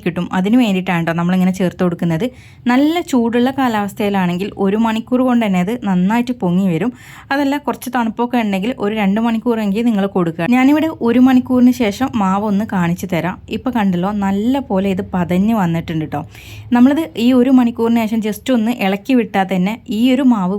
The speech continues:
വീണ്ടും നന്നായിട്ടൊന്ന് പതഞ്ഞ് വരും. അതാണ് ഈ ഒരു മാവിൻ്റെ പരുവം. ഇപ്പോൾ കണ്ടല്ലോ, നല്ല പോലെ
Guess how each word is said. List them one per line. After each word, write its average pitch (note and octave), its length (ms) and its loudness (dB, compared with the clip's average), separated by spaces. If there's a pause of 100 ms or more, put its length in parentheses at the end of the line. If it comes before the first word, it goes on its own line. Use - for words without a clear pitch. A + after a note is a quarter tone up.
വീണ്ടും A#3+ 400 2 (200)
നന്നായിട്ടൊന്ന് G3 680 0
പതഞ്ഞ് E3+ 420 0
വരും. E3+ 180 -4 (340)
അതാണ് A#3+ 280 2 (140)
ഈ G3+ 40 -2 (100)
ഒരു A3+ 160 -2
മാവിൻ്റെ E3+ 440 -2
പരുവം. D#3 300 -4 (100)
ഇപ്പോൾ A#3+ 200 -6
കണ്ടല്ലോ, G3 340 0 (140)
നല്ല G3+ 560 0
പോലെ F#3+ 260 -2